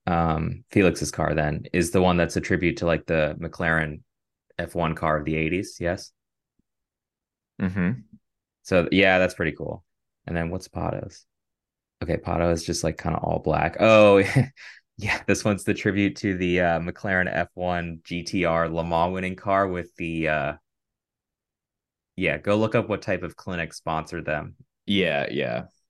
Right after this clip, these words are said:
Speaker 1: We're
Speaker 2: That's,
Speaker 1: not gonna
Speaker 2: you're, I
Speaker 1: talk
Speaker 2: know
Speaker 1: about that.
Speaker 2: Frenchie's saying that to you listening, not to me.
Speaker 1: Yeah, yeah, yeah, exactly. He already knows. Uh, and then what was Kanaan's? I don't, I might not be impressed with any of these,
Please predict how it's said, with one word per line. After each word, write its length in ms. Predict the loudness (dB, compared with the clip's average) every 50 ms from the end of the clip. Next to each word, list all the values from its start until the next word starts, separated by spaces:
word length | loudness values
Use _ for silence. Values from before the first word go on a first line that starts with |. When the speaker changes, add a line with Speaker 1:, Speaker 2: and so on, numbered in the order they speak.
| _ _ _ _ -8
Speaker 1:
We're 60 | -6 -2
Speaker 2:
That's, 160 | 0 0 0
Speaker 1:
not 100 | 0 0
gonna 120 | 0 0
Speaker 2:
you're, 80 | 0 2
I 60 | 2 2
Speaker 1:
talk 60 | 2
Speaker 2:
know 140 | 2 2 2
Speaker 1:
about 40 | 0
that. 200 | -2 -6 -8 -10 _ _ _ _ _
Speaker 2:
Frenchie's 360 | 0 0 2 2 2 2 4
saying 160 | 4 2 4 4
that 160 | 2 0 0
to 240 | 0 0 0 0 0
you 320 | 0 -2 0 0 0 0 0
listening, 460 | -2 -2 -4 -4 -6 -8 -6 -6 -4
not 200 | -4 -4 -4 -6
to 80 | -8 -8
me. 360 | -8 -8 -8 -10 -12 -14 -18 _ _ _ _ _ _ _ _ _ _ _ 2
Speaker 1:
Yeah, 220 | 6 8 10 10
yeah, 120 | 10 10 8
yeah, 160 | 6 4 2
exactly. 600 | 0 2 2 2 2 2 -2 -4 -8 -8 -10 -12 -4
He 160 | 0 2 4
already 160 | 4 4 2
knows. 460 | 2 0 -2 -4 -6 -10 -14 -18 -20 _ _ _ _ _ _ _ _ _ _ _ _ _ _ _ _ _ _ _ _ _ _ 0
Uh, 200 | 2 4 4 4
and 120 | 4 2 2
then 180 | 2 2 0
what 160 | 0 -2 -2 -2
was 460 | -4 -6 -6 -8 -14 -18 -18 -20 -20 _
Kanaan's? 560 | -8 -4 -2 0 2 2 0 0 -4 -8 -6 -4
I 100 | -2 -2
don't, 220 | -2 -2 -4 -6 -10 _ _ _ _ _ _ _ _ _ _ _ _ _ -20 -20 -20 _ _ -20 -10 -6
I 80 | -4 -2
might 180 | 0 0 0 0
not 160 | -2 -2 0
be 80 | -2
impressed 320 | -2 -2 0 0 -2 -2 -2
with 120 | -4 -6
any 240 | -4 -4 -2 -2 -2
of 120 | -4 -4
these, 380 | -6 -10 -10 -12 -12 -16 -18